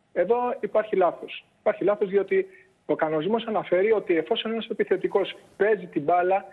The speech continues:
και κατά λάθος η μπάλα βρίσκει στο χέρι του και η μπάλα μετά πηγαίνει σε άλλο επιθετικό και βάλει αμέσως γκολ, το επισημάνω αυτό, γι' αυτό είπα στην πολύ αρχή του νωρίτερα,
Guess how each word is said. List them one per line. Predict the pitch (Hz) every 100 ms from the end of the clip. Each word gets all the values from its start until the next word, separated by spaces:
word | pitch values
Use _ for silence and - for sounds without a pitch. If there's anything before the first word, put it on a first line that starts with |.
| -
και | -
κατά | 160 151 160
λάθος | 214 214 -
η |
μπάλα | 175 202 190
βρίσκει | 202 208
στο | -
χέρι | 143 156 147 151
του | 196
και | 151
η | 147
μπάλα | 220 220
μετά | 185 214 202
πηγαίνει | 196 202 202
σε | 214
άλλο | 220
επιθετικό | 208 175 156 185
και | 190
βάλει | 156 208 226
αμέσως | 190 185 254 254 156
γκολ, | 147 160 202 - - _
το | 156
επισημάνω | 151 - 165 202 170
αυτό, | -
γι' | 185 165
αυτό | 202
είπα | 196 175
στην | 160 160
πολύ | 143 151 151
αρχή | 135 143
του | 139
νωρίτερα, | 117 127 165 214